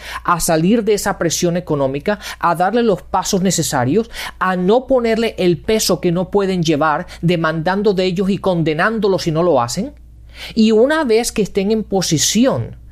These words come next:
de hacerlo, entonces construyamos hacia afuera. Pero ¿cómo vamos a bendecir, como tú dices, Adriana? ¿Cómo podemos bendecir a los de afuera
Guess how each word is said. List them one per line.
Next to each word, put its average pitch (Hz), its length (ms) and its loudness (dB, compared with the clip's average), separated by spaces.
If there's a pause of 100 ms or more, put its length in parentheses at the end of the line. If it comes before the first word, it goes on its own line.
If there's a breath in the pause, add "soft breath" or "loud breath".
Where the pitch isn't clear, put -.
(100)
de 160 180 2
hacerlo, 220 520 0 (260 loud breath)
entonces 226 600 0
construyamos 196 840 0
hacia 240 220 -2
afuera. 330 460 -2 (440 loud breath)
Pero 196 260 2
¿cómo 254 280 2
vamos 254 340 0
a 240 60 2
bendecir, 196 480 0
como 202 240 0
tú 196 80 -2
dices, 196 200 -2
Adriana? 175 400 -2
¿Cómo 254 280 2
podemos 214 480 0
bendecir 180 500 0
a 185 60 4
los 175 140 0
de 156 80 -2
afuera 143 480 -2